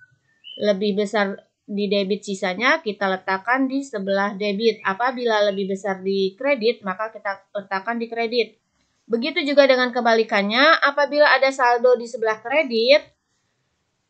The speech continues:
di neraca saldo sebelah kredit, sedangkan penyesuaian ada di sebelah debit, itu maka kita kurangkan juga. Ini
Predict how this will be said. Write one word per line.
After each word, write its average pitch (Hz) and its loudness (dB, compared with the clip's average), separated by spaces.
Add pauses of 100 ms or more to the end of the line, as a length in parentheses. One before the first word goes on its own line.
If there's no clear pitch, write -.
di 208 -2
neraca 220 0
saldo 220 0
sebelah 214 0
kredit, 220 0
sedangkan 208 -2
penyesuaian 214 0
ada 202 2
di 247 -4
sebelah 233 -2
debit, 262 2
itu 180 -18
maka 240 -10
kita 247 -14
kurangkan 226 -6
juga. 196 -4 (1400)
Ini 226 -4